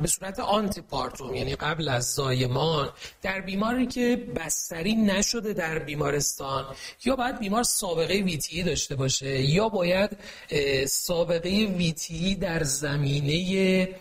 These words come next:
اه، مصرف او سی پی داشته باشه، یا در پرگننسی قبلیش داشته باشه، یا مولتیپل وی تی داشته باشه، یا بیمارانی که ترومبوفیلیا داشتن و دچار وی تی شدن، یا بیمارانی که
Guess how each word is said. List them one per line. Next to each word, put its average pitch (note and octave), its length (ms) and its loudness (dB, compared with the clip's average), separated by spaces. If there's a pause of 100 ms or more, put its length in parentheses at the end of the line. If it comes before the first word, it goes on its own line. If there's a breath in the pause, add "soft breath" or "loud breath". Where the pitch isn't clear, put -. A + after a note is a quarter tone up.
(220 loud breath)
اه، B2 520 2
مصرف C#3+ 520 -4
او D#3+ 160 4
سی C#3+ 240 -2
پی F#3+ 160 0
داشته E3 320 -2
باشه، C3+ 280 -4
یا D3+ 200 -2
در F#3+ 140 -2
پرگننسی D3 720 -4
قبلیش D#3+ 460 -2
داشته C#3 320 -6
باشه، C3 300 -2
یا G#3 300 0 (380 loud breath)
مولتیپل E3+ 840 2 (200)
وی C#3+ 140 2
تی E3 320 -2
داشته C#3+ 360 0
باشه، C3 560 0 (360 loud breath)
یا C4 200 0
بیمارانی A3 520 0
که B3+ 240 0
ترومبوفیلیا E3 920 0
داشتن F3 720 -2
و G#3+ 60 2
دچار F3+ 340 0
وی D3 220 0
تی D3 320 -2
شدن، C#3 460 -4
یا G#3+ 140 0
بیمارانی A3 500 2
که A#3+ 340 0